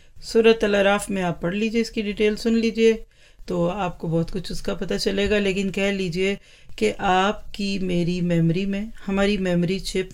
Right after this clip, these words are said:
में, हमारे अंदर, हमारे वजूद के अंदर अल्लाह ने एक चीज़ built in कर दी।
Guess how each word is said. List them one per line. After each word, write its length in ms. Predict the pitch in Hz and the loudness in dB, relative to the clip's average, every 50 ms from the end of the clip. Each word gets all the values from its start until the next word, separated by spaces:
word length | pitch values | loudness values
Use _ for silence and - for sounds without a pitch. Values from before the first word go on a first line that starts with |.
| - | -6
में, 200 | 202 202 202 208 - - - - - | -6 -4 -4 -6 -8 -12 -18 -8 -2
हमारे 340 | 214 220 220 233 240 269 254 | 2 4 4 6 6 4 2
अंदर, 540 | 254 - 208 190 190 202 196 190 214 226 226 | 2 0 -2 0 0 -2 0 2 2 0 0
हमारे 420 | 220 208 202 190 190 190 190 202 | 0 -4 -4 -2 -2 0 -2 -2
वजूद 760 | 185 165 165 175 151 - - 180 196 214 233 240 262 247 247 | -2 -2 -2 -4 -4 -4 -6 -4 -2 0 0 0 0 -2 -4
के 160 | 202 - 214 | -2 0 0
अंदर 400 | 202 190 190 180 190 202 214 214 - - - - - - - - | 0 0 0 0 0 -2 -2 -4 -6 -14 -20 -20 -20 -20 -8 -2
अल्लाह 300 | 214 220 226 233 247 247 | 0 2 4 4 4 4
ने 340 | 226 214 208 208 208 - - 233 | 4 2 0 0 -2 -2 -4 -2
एक 380 | 214 208 214 220 226 233 233 | 0 2 4 4 4 2 2
चीज़ 260 | - - 208 202 196 175 | -2 -4 -4 -4 -4 -4
built 500 | 151 151 185 185 185 190 185 175 - 185 | 0 0 2 2 2 0 -2 -2 0 0
in 240 | 185 180 185 180 | 0 0 0 -2
कर 160 | 165 170 156 151 | -2 -2 -2 -2
दी। 220 | - - 170 | -4 -8 -10